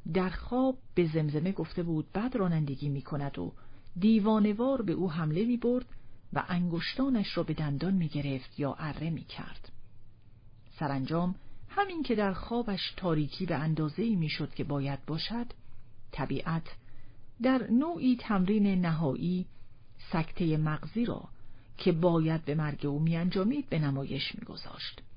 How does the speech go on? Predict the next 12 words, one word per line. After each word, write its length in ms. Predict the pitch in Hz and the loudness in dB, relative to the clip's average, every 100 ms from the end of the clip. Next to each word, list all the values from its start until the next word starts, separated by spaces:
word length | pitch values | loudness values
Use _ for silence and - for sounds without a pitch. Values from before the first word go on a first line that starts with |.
| - - - - - - | -12 -12 -14 -16 -4 4
برگوت 340 | 339 339 370 - 285 | 4 8 6 4 0
سوار 320 | 277 302 277 | 2 2 2
کالسکه 640 | - 214 190 - 240 233 - - - | 2 2 0 2 2 2 -4 -12 -4
وارد 440 | 175 202 196 202 196 | 4 6 8 4 2
درگاه 480 | 180 165 180 185 185 | 2 2 2 2 2
خانه 420 | 180 160 165 170 | 0 2 4 2
تازه 420 | - 160 160 160 | 0 0 2 0
سوان 360 | 147 160 180 214 | 0 0 2 2
می‌شد، 420 | 196 - 175 - - - - - | 2 0 -2 -4 -8 -10 -10 -8
می‌خواست 500 | 311 294 - 311 - - | -4 -2 2 2 0 -2
پیاده 320 | 202 170 180 | 2 4 2
شود، 460 | 196 170 156 143 | -2 -2 -2 -4